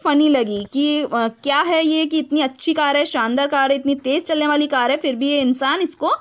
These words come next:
इतनी धीरे-धीरे चला रहा है। Many people in the world are like mister रोशनलाल,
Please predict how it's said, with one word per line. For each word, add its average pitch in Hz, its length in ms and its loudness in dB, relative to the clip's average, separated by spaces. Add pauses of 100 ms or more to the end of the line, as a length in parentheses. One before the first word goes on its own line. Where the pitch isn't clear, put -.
(400)
इतनी 294 280 0 (140)
धीरे-धीरे 285 540 2 (160)
चला 240 280 0
रहा 214 120 -6
है। - 340 -10 (720)
Many 262 260 0
people 370 220 0
in 339 140 2
the 320 80 2
world 269 300 2
are 262 240 2
like 247 220 0
mister 240 200 -2
रोशनलाल, 208 640 -2